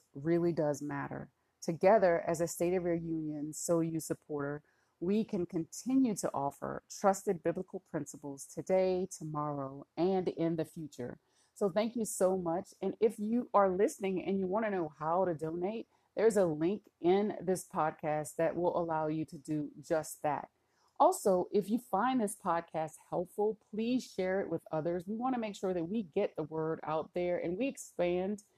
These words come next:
and extend our reach. Lastly, but not least, all the prayers that come in about this podcast, about marriages, we love that. As we continue to pray for you, please pray for us. And just know that we love you.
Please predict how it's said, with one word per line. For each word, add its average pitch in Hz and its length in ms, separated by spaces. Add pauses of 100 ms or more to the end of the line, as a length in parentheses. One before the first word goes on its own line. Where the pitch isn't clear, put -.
(120)
and 196 100
extend 175 380
our 156 160
reach. 151 360 (540)
Lastly, 170 640
but 156 200
not 175 420
least, 170 500
all 202 220
the 240 100
prayers 165 600
that 160 320 (420)
come 190 180
in 190 300
about 180 380
this 175 120
podcast, 175 680 (100)
about 156 280
marriages, 175 680 (340)
we 220 120
love 185 440
that. 156 300
As 170 160
we 208 160
continue 254 340
to 202 80
pray 180 220
for 165 140
you, 180 360 (100)
please 254 380
pray 185 220
for - 280
us. 175 360 (440)
And 180 280
just 240 160
know 247 140
that 240 120
we 208 140
love 160 340
you. 151 300